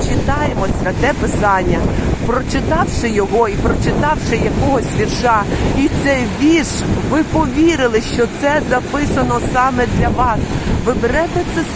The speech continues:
слово і починаєте його вкладати в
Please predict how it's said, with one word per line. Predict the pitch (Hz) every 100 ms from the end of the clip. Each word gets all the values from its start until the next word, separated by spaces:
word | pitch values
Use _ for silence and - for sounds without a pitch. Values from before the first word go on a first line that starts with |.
| 254
слово | 269 240 190 170 - -
і | 254
починаєте | - 262 269 240 285 302 262 - 233 202
його | 202 190 165 277 302 226 - - - -
вкладати | 226 240 233 165 247 277 -
в | 262